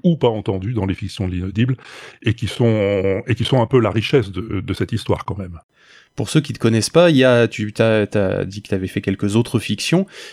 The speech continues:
Speaker 2: mais, euh, il y a tout un univers en fait de l'inaudible. Euh, il y a, tu as plusieurs productions que tu crées. Est-ce que tu peux nous les lister un peu ?
Speaker 1: Ah ben en ce moment, euh, hors fiction, euh, hors fiction, c'est le wapex, hein, c'est l'émission, le Walter, euh, Proof Experiment,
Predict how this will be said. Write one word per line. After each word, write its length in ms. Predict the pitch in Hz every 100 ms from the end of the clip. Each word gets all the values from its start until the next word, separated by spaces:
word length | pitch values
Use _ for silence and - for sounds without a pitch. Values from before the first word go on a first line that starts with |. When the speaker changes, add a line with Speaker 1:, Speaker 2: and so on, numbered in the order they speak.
| -
Speaker 2:
mais, 260 | 110 110 110
euh, 80 |
il 40 | 104
y 40 |
a 60 | 113
tout 120 | 165
un 100 | 156
univers 340 | 156 170 226 196
en 80 | 139
fait 240 | 139 135
de 220 | 117 110
l'inaudible. 520 | 110 110 110 107 101
Euh, 280 | 98 95 92
il 60 | 92
y 40 |
a, 120 | 95 95
tu 160 | -
as 60 | 101
plusieurs 360 | - 120 127
productions 560 | - 120 107 - 123 113
que 60 | -
tu 160 | -
crées. 200 | - 165
Est-ce 140 | 175 -
que 80 |
tu 140 | 120 -
peux 100 | 117
nous 140 | 113
les 120 | 101
lister 380 | 101 107 - 123
un 120 | 110
peu ? 180 | 98 101 - _ _ -
Speaker 1:
Ah 140 | 117
ben 160 | 113 123
en 120 | 127
ce 180 | - 147
moment, 640 | 143 143 156 156 147 135
euh, 100 | 120 -
hors 220 | 151 -
fiction, 800 | - 131 - - 160 160 156 143
euh, 680 | 120 113 110 107 101 101 104 117
hors 140 | 113
fiction, 360 | - 110 - 131
c'est 300 | - 110 101
le 80 |
wapex, 500 | 101 107 98 139 -
hein, 120 | 113 120
c'est 320 | - 104 95
l'émission, 640 | 98 98 95 - 117 110
le 200 | 98 92
Walter, 400 | 92 98 101 -
euh, 680 | 113 104 101 95 95 92 92 -
Proof 300 | - 110 -
Experiment, 580 | - - 101 110 156